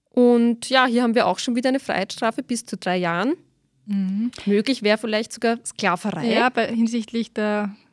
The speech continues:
Speaker 2: der Gretel, weil die muss ja die, der Dienste verrichten im Haus und nämlich ohne Entgelt anzunehmen.
Speaker 1: Genau. Und, äh, man kann auch sagen, sie ist wahrscheinlich eine mündige Person gewesen. Sie hätte die Kinder zurückbringen können.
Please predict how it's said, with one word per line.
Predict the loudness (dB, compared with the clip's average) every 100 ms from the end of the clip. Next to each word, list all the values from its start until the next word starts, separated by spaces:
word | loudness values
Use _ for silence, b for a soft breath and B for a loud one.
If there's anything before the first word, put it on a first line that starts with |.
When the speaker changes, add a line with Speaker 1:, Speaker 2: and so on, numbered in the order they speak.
| _
Speaker 2:
der | -14
Gretel, | -8 -6 -4 -2 -2 -2
weil | -4
die | 0
muss | 2 2
ja | 0
die, | -4 -6 -4
der | -6
Dienste | 0 2 2 2 0 0 B B B
verrichten | _ -2 0 0 -4 -2
im | 2 2
Haus | 2 -2 -2
und | 0
nämlich | 2 2 0 -2 -4
ohne | -2 0
Entgelt | 0 -4 -2 -2 -2 -4 -8
anzunehmen. | -6 -4 0 0 0 -2 -6 b b b b b
Speaker 1:
Genau. | 0 0 0 -6 b b b b
Und, | 4 6 6 4 0 -2 -12 _ _ _ _ _
äh, | -2 -2 -4 _ _
man | -2 -2
kann | -2 -2 0
auch | -2 -4
sagen, | 0 0 2
sie | 0 2
ist | 0 -2 -14 _
wahrscheinlich | -4 -2 -2 -4 -2 2
eine | 4
mündige | 4 2 2 0
Person | -2 -2 0 0
gewesen. | -2 -2 -2 -2
Sie | 0 0
hätte | 0 -2
die | -6
Kinder | -2 0 0
zurückbringen | -2 -4 -4 -4 -2 0 0
können. | 0 0 -2